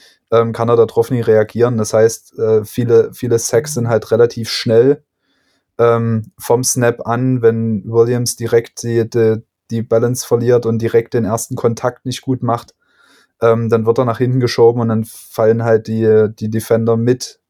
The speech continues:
Williams zusammen schon in, in Burrow rein. Das auch innerhalb von, sagen wir mal, drei bis fünf Sekunden. Ähm, du kannst halt nie den ganzen Tag Quick Slants spielen oder, ähm,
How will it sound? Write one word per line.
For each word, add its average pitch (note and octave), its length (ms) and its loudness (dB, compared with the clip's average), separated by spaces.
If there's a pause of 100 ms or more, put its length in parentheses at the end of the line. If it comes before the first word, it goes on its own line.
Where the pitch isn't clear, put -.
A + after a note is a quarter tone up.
(140)
Williams A2+ 560 2
zusammen A2+ 300 -2
schon G#2+ 320 -2
in, A#2+ 500 0
in A#2 160 -2
Burrow A2 420 2
rein. A2 320 0
Das G#2 280 -2
auch G#2+ 200 -4
innerhalb A2+ 380 -2
von, G#2+ 380 -2
sagen G#2+ 180 -2
wir A2 80 0
mal, G#2+ 140 0
drei - 260 -4
bis G#2+ 160 -4
fünf A#2+ 240 -4
Sekunden. A#2 640 -4 (920)
Ähm, A2 320 0
du A2 80 -2
kannst A2+ 240 -6
halt G#2 120 2
nie G#2+ 120 0
den G#2 140 0
ganzen G#2+ 260 -2
Tag G#2+ 320 -4
Quick A2 160 -8
Slants G#2 340 -4
spielen G#2 420 -2
oder, G#2 600 -2
ähm, G#2 420 -2